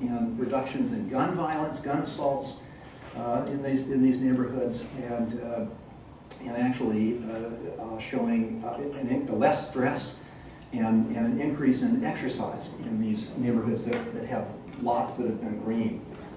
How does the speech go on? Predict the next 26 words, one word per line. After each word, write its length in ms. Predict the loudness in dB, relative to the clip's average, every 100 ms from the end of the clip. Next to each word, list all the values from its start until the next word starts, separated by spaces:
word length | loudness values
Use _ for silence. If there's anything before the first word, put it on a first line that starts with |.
| -14 -14 -2
Um, 260 | 4 6 8
lots 260 | 8 6
of 80 | 2
very 200 | 2 2
pretty 400 | 2 4 4 4 -4
compelling 440 | 2 2 4 4 4
stories 600 | 6 6 8 6 4 0
about 240 | -2 -4
how 240 | -2 0 0
these 200 | -2 -2
cities 320 | 2 2 2
are, 200 | 0 0 -4
are 100 | -4
going 300 | -2 0 4
about 360 | 4 4 0 0
their 160 | 0 2
greening 440 | 2 2 0 -4 -10 -12 -14 -10 -4
uh, 240 | -2 0
agenda, 440 | 4 6 8 8 6
and, 300 | 4 2 2
and 180 | -4 0
Philly 280 | 2 4
has 180 | 2 -2
a 60 | -2
huge 300 | 0 0 -2
challenge, 500 | 0 0 0 -2